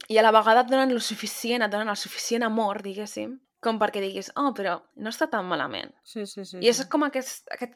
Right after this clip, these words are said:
Speaker 1: còctel estrany i que, que pot
Speaker 2: Mhm.
Speaker 1: ser realment letal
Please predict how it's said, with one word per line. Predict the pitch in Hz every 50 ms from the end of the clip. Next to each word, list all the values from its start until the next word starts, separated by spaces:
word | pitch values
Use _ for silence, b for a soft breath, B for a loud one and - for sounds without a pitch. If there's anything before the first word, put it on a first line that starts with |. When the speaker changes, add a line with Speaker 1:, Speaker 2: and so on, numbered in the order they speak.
| _ _
Speaker 1:
còctel | - 214 208 214 - - 202 170 160 - - - - _ _ _ _
estrany | - 196 - - - 180 165 - - 202 - _ _ _
i | - 190 185
que, | - 202 196 190
que | - 214
pot | 202 247 247 240
Speaker 2:
Mhm. | 233 233
Speaker 1:
ser | 240 220 214 208
realment | 202 202 196 202 202 196 196 196 202 226 240 254 - _ _ -
letal | - 196 185 170 165 165 175 170 - - -